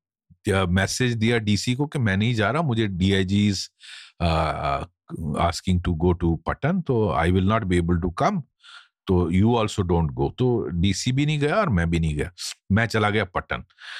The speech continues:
हमारे पीछे से डीएसपी headquarter, डीएसपी डीआर and एसएचओ, they thought के एसएसपी साहब नहीं जा पाए, हम चले जाते हैं। वो गए, thinking that मैं और डीसी हैं।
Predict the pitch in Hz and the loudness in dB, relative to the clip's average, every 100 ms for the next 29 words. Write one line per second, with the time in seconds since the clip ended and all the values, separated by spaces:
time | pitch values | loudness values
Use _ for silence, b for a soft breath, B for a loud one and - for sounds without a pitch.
0 | B B - - 101 123 208 214 160 147 | B B -12 -4 0 2 2 0 -2 -2
1 | 147 131 117 139 147 101 120 139 - 165 | 0 0 0 0 0 2 2 2 -2 0
2 | 120 110 - 139 160 165 120 117 120 - | 0 0 -2 -2 -2 -2 0 0 0 -2
3 | 123 101 117 143 156 139 143 113 - 98 | 0 2 2 2 2 0 0 -2 -2 -4
4 | 90 73 _ B B B B - 120 147 | -2 -4 _ B B B B 0 0 2
5 | 151 156 151 170 127 120 139 - 165 - | 2 0 2 0 0 0 -2 -2 -4 0
6 | 147 147 135 156 147 151 147 208 233 - | 0 2 0 2 2 0 2 2 2 -4
7 | B - 135 139 - 87 82 73 - - | B -4 0 0 0 0 0 -2 -4 -10
8 | - 78 117 117 120 147 156 _ _ b | -12 -2 0 2 0 0 -4 _ _ b
9 | b b _ _ _ - 175 175 202 175 | b b _ _ _ -2 0 2 2 2
10 | 180 180 127 127 143 175 175 160 151 151 | 2 0 0 2 4 4 2 2 0 0
11 | 180 190 170 92 | 2 2 0 -4